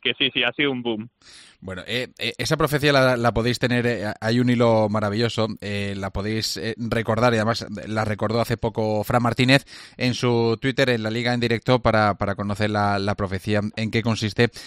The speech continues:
Speaker 2: y cómo se ha ido cumpliendo poco a poco. Eh, Mago,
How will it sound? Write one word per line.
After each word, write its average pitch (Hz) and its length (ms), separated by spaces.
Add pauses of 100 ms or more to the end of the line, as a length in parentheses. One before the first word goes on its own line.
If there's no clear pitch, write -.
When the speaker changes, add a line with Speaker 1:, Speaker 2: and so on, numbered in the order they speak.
(180)
Speaker 2:
y 131 120
cómo 147 240
se 143 100
ha - 20
ido 127 320
cumpliendo 113 720
poco 98 320
a 90 60
poco. 87 340 (280)
Eh, 131 300
Mago, 160 380